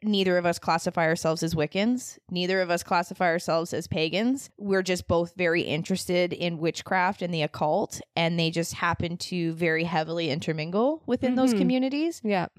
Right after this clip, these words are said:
Speaker 1: But we are just learning. We're absolute novices, <laughs> absolute beginners, just learning and sharing our journey of learning with anybody who gives a fuck to listen.
Speaker 2: Exactly.
Speaker 1: <laughs>
Speaker 2: Exactly.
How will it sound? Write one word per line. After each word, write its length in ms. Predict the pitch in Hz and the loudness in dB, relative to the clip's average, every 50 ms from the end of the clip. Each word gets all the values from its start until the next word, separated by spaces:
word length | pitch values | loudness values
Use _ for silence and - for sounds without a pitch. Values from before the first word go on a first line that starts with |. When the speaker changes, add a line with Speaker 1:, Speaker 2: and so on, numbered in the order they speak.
| 208 - - | -14 -2 -2
Speaker 1:
But 160 | 285 233 247 | -2 0 2
we 120 | 254 277 | 2 2
are 120 | 277 269 262 | 2 2 2
just 200 | 220 247 233 - | 0 -2 -2 0
learning. 340 | 220 220 214 202 151 135 - | 0 0 2 0 -2 -2 0
We're 140 | 151 165 - - | 0 0 0 2
absolute 460 | - 190 196 - - - 226 233 226 - | 2 2 2 0 -2 -2 0 0 2 2
novices, 540 | 190 185 165 165 170 175 196 - 247 262 | 2 2 2 2 0 0 0 0 -2 0
<laughs> 340 | - - 466 392 349 - - - _ _ _ _ _ | 2 2 2 2 0 -8 -20 -20 _ _ _ _ _
absolute 520 | 208 226 254 262 - - 262 247 247 233 - | 0 0 0 0 -2 -6 -2 0 -2 0 0
beginners, 560 | 208 180 180 175 160 160 160 165 175 - - | -2 0 0 0 2 0 -2 -2 -4 -6 -8
just 280 | - - 208 196 - | -4 -4 -4 -4 -2
learning 460 | 196 190 190 190 185 180 180 180 175 - - | -2 0 2 2 2 2 2 0 -4 -6 -2
and 240 | - 151 156 160 - - _ | 0 0 0 -2 -4 -8 _
sharing 640 | - - - - - 185 175 185 190 185 185 180 170 | -6 -4 -2 0 0 0 2 2 2 0 0 0 0
our 160 | - 160 170 | 0 0 0
journey 360 | 175 - 170 165 165 160 160 | 0 0 -2 0 0 0 -2
of 120 | 160 151 - | -2 -2 0
learning 460 | 156 156 151 143 139 127 120 156 - _ _ | -2 0 0 0 -2 -4 -4 -6 -8 _ _
with 180 | 185 180 170 - | 0 0 2 2
anybody 380 | 165 170 160 156 165 151 160 | 0 0 0 0 0 0 0
who 120 | 160 170 160 | 0 -2 0
gives 220 | 151 160 147 156 151 | 0 0 0 0 -4
a 60 | 147 | -2
fuck 240 | - 139 143 - - | -2 -2 -4 -2 -6
to 80 | 147 | -4
listen. 440 | - 92 135 - - - - 175 - - | -2 -2 -2 -2 -4 -8 -10 -10 -6 -2
Speaker 2:
Exactly. 540 | - 240 233 214 180 185 - - - - 190 190 | -2 0 2 2 0 0 -2 -4 -6 -6 -2 -4
Speaker 1:
<laughs> 40 | 415 - - - - - 392 - - | -4 -2 -2 -4 0 0 -2 0 2
Speaker 2:
Exactly. 460 | - - 508 480 - - - - - | 0 2 4 2 4 4 0 -2 0